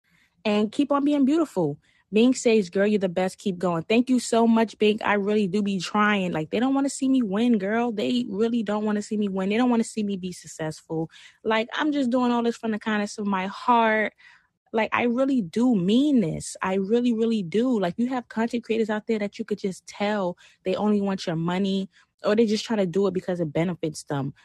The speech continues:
Like, what content creator you know out there is also doing podcasts, live chats, you know, running fourteen plus Telegram groups, being a promoter, all this. I do all this full time, ladies. All this is full time. So I'm working behind the scenes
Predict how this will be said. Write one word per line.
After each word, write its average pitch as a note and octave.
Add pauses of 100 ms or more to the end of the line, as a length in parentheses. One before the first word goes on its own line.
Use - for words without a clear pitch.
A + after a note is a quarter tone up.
(100)
Like, F3+
what F#3+
content B3+
creator A#3
you A3+
know A3+
out A3
there G#3+
is G#3+
also A3+
doing G#3+
podcasts, A3+ (320)
live G#3+
chats, A3+ (400)
you A#3+
know, A#3
running G#3+
fourteen A#3
plus A3+
Telegram A3
groups, F#3 (280)
being B3+
a A#3+
promoter, A#3
all D4
this. C4
I C4
do C#4
all C#4
this B3
full C4
time, C4
ladies. C4+ (160)
All C#4
this C#4
is B3
full C4
time. B3+
So A3
I'm A3+
working A#3
behind A3
the G3
scenes G#3+